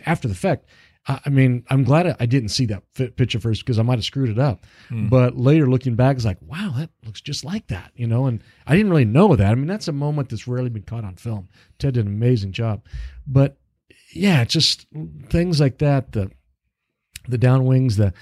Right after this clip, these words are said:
Speaker 1: the body, which I thought was a dead, desiccated caddis body, just not, just a little air stuck. That's why the flash boo. Turns out, I think that they, most fish eat it as a mayfly dry as, um, as a shuck.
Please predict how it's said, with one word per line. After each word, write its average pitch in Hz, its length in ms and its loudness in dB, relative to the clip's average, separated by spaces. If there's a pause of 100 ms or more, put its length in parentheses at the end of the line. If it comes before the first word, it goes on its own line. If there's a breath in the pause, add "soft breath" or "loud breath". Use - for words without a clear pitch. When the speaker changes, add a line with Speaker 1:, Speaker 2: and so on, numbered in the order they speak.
(280 loud breath)
Speaker 1:
the 120 200 2
body, 127 300 4
which 117 220 2
I 123 80 2
thought 117 260 0
was 113 160 0
a 110 60 2
dead, 123 400 2 (100)
desiccated 120 680 -2
caddis 117 320 2
body, 120 320 2
just 120 240 0
not, 117 220 -2
just 123 140 -4
a 143 40 0
little 135 160 4
air 123 200 4
stuck. 123 320 -4
That's - 220 -10
why 120 100 -4
the 113 100 -4
flash 120 300 -6
boo. 120 220 -10 (500 loud breath)
Turns 147 220 4
out, 147 80 8
I 151 80 4
think 180 240 -2
that 131 120 -2
they, 123 120 2
most 123 460 2
fish 120 220 0
eat 117 100 2
it 120 40 4
as 110 160 2
a 107 60 0
mayfly 107 440 0
dry 101 300 2 (400 soft breath)
as, 104 400 4
um, 95 360 2 (200)
as 98 80 -2
a 85 40 -2
shuck. - 440 -4